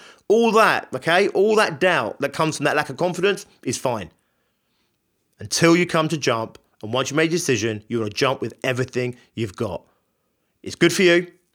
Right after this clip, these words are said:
It's good for everyone around you. It's good for your audience. It's good for your business. You will be more successful, and I promise you, you'll have a much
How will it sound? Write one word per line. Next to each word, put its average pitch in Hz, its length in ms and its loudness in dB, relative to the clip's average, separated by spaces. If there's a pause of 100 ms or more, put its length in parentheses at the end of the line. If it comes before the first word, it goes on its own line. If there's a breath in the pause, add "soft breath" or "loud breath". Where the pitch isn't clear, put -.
(260)
It's 110 120 -10
good 113 120 -2
for 123 60 -2
everyone 156 260 2
around 147 240 2
you. 135 60 2
It's 139 100 -2
good 139 160 -2
for - 60 -6
your 165 140 2
audience. 135 460 0 (260 loud breath)
It's - 100 -20
good 135 160 -2
for 170 60 0
your 156 100 2
business. 131 500 0 (300 loud breath)
You 120 140 -2
will 143 140 4
be 170 100 2
more 180 140 2
successful, 131 640 0 (200 loud breath)
and 123 80 -4
I - 20 -12
promise 180 380 -2
you, 127 80 2
you'll 123 220 -2
have 131 300 -2
a 131 100 -2
much 131 380 -2